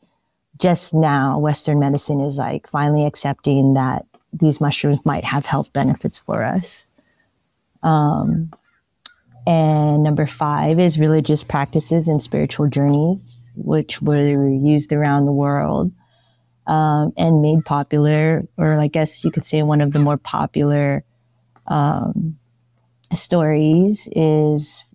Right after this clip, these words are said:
Maria Sabina, who is, uh,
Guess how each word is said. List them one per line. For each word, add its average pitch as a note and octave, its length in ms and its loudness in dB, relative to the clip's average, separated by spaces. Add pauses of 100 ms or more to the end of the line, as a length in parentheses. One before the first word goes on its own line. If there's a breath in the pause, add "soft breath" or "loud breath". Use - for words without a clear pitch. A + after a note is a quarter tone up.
(200)
Maria D3+ 480 2
Sabina, D3 840 0
who C#3+ 720 -2 (160)
is, - 720 -4 (600)
uh, D3+ 400 0